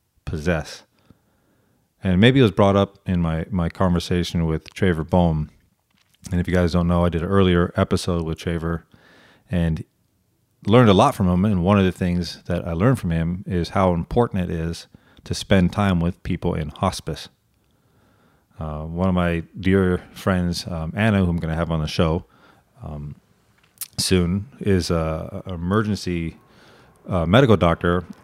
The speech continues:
and this book on death and dying is part of, um,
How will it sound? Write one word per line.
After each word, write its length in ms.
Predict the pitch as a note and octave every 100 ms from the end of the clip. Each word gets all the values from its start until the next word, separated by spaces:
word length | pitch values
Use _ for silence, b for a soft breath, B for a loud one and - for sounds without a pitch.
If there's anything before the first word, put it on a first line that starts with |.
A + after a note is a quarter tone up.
| -
and 360 | F2+ F2 D#2+ F2+ _ _ _ -
this 200 | G#2 -
book 340 | - G2 F#2
on 180 | F#2 E2+
death 220 | F2 E2+
and 140 | E2+ E2
dying 280 | E2+ E2 D#2
is 120 | -
part 400 | - F#2 F2 - -
of, 400 | E2+ D#2 D2 - -
um, 380 | D2 D2 D2+